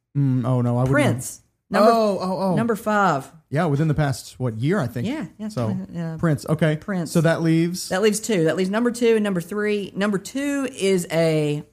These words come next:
Speaker 2: I wouldn't know how you, he's mostly known for his cartoons on movies, mainly around Christmas time. Charles Schultz.
Speaker 1: Char-, oh, really?
Speaker 2: Peanuts guy.
Speaker 1: Wow.
Speaker 2: Yeah, Charles Schultz.
Speaker 1: Look
Speaker 2: Number
Speaker 1: at,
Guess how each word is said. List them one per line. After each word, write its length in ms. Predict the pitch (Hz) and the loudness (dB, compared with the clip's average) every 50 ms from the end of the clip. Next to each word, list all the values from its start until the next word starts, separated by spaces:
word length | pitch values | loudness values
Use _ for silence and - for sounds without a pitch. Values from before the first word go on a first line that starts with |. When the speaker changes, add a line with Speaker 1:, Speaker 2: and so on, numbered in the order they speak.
| _ _ | _ _
Speaker 2:
I 80 | - 180 | -10 -8
wouldn't 160 | 202 170 143 | -6 -6 -4
know 80 | 156 151 | -4 -4
how 80 | 156 156 | -2 -2
you, 200 | 143 139 - - - | -4 -4 -6 -6 -6
he's 220 | 175 175 175 185 | -6 -4 -2 0
mostly 480 | 208 220 247 269 302 302 - 233 214 202 | 2 2 2 2 2 0 -2 -2 -2 0
known 320 | 185 175 170 156 156 156 | 0 0 0 -2 -2 -4
for 220 | 156 - 165 151 | -6 -6 -6 -6
his 340 | 151 151 143 131 131 135 - - _ _ _ _ _ _ _ | -4 -4 -4 -4 -6 -8 -10 -14 _ _ _ _ _ _ _
cartoons 800 | - - 214 220 226 214 214 220 208 185 165 156 156 156 156 147 | -12 -6 -4 -2 -2 -2 -4 -4 -2 -2 0 0 0 0 -2 -4
on 680 | - - 131 135 135 131 131 131 127 127 127 139 - - _ _ _ _ _ | -6 -8 -8 -6 -4 -4 -4 -4 -4 -4 -6 -6 -8 -14 _ _ _ _ _
movies, 560 | - 151 175 185 185 180 156 143 131 139 135 147 | -4 -2 0 2 2 2 0 0 -2 -2 -2 -4
mainly 280 | 156 165 180 202 214 | -4 -2 -2 -2 -2
around 180 | 190 175 160 156 | -2 -2 -4 -4
Christmas 400 | 156 - 190 180 - - 139 - | -6 -6 -8 -6 -6 -8 -10 -10
time. 460 | - - 135 120 113 104 113 135 - _ _ _ _ _ _ _ _ _ _ _ _ _ _ _ | -10 -10 -10 -8 -8 -8 -8 -10 -12 _ _ _ _ _ _ _ _ _ _ _ _ _ _ _
Charles 360 | - - 165 160 175 180 185 | -14 -10 -8 -8 -6 -6 -8
Schultz. 580 | 175 - - 180 170 151 131 - - - - - _ - | -10 -10 -8 -6 -6 -6 -6 -8 -12 -18 -20 -20 _ -16
Speaker 1:
Char-, 340 | - - - 156 165 - - | -16 -8 -4 -4 -4 -4 -4
oh, 300 | - 175 170 175 208 226 | -4 -2 0 2 2 2
really? 540 | 226 214 208 233 233 294 359 392 381 214 147 | 2 2 4 4 4 4 4 4 4 4 4
Speaker 2:
Peanuts 300 | 135 - 247 170 - - | 4 4 2 0 -2 -4
guy. 340 | - 151 165 131 127 120 120 107 | -4 -4 -4 -2 -4 -4 -6 -4
Speaker 1:
Wow. 540 | 120 135 156 196 233 262 262 247 233 175 | -2 -2 0 0 0 0 2 2 2 2
Speaker 2:
Yeah, 60 | 131 117 | 0 0
Charles 240 | - 226 220 202 | -2 -2 -4 -6
Schultz. 240 | 214 - 202 180 214 | -6 -6 -6 -2 2
Speaker 1:
Look 140 | 269 381 - | 2 2 4
Speaker 2:
Number 120 | - 381 | 2 0
Speaker 1:
at, 20 | - | -2